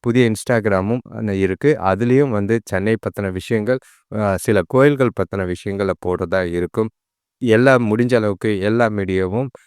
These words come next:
ஜாயின் பண்ணிக்கிட்டீங்கன்னா உங்களுக்கு தேவையான பயனுள்ள விஷயங்களை அப்பப்போ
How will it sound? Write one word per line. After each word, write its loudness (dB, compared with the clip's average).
ஜாயின் 0
பண்ணிக்கிட்டீங்கன்னா -2
உங்களுக்கு 0
தேவையான 4
பயனுள்ள 2
விஷயங்களை -2
அப்பப்போ -2